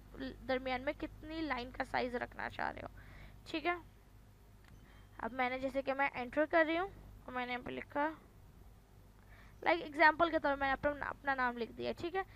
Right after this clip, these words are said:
अब दरमियान में जो साइज है आप इसको कंट्रोल करना चाह रहे हैं, ज़्यादा करना चाह रहे हैं, कम करना चाह रहे हैं, तो आप यहाँ से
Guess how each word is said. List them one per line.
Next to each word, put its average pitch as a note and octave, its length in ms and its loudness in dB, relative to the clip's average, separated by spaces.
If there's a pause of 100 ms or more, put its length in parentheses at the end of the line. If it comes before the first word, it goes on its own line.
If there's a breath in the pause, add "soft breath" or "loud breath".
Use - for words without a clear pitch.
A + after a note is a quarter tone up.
(260 loud breath)
अब C4+ 120 -2
दरमियान D#4 480 8
में F#4 100 4
जो G4 140 6
साइज D#4+ 340 6
है E4 60 10
आप D#4+ 120 4
इसको F4 220 0
कंट्रोल D#4 440 6
करना E4 280 6
चाह D#4+ 200 8
रहे D4 120 4
हैं, D#4 60 4
ज़्यादा C4 340 4
करना D4 280 4
चाह D4+ 160 8
रहे C#4+ 120 4
हैं, - 80 -10
कम C#4 220 2
करना D4 260 4
चाह C#4+ 180 4
रहे C4+ 60 4
हैं, C#4 100 0
तो C#4+ 60 2
आप C4 200 4
यहाँ A#3+ 260 2
से - 220 -4